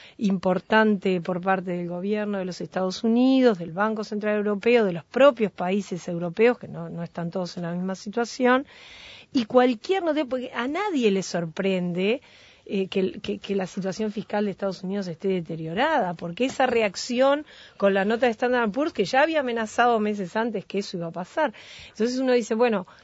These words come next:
hay como una sobrereacción. En realidad, lo que hay es la continuidad de una crisis que aún no se ha resuelto,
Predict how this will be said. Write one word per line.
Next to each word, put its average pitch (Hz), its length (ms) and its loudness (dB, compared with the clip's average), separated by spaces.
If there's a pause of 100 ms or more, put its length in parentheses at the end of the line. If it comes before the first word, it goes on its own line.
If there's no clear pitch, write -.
(160)
hay 214 180 2
como 220 200 0
una 220 140 0
sobrereacción. 208 1080 -2
En 190 140 -8
realidad, 262 600 2
lo 220 240 0
que 247 160 0
hay 320 280 2
es 180 220 0
la 202 160 2
continuidad 226 840 2
de 190 80 0
una 247 200 0
crisis 330 460 -4
que - 120 -6
aún 202 220 -2
no 208 80 0
se - 160 -8
ha 180 40 -6
resuelto, 226 680 -4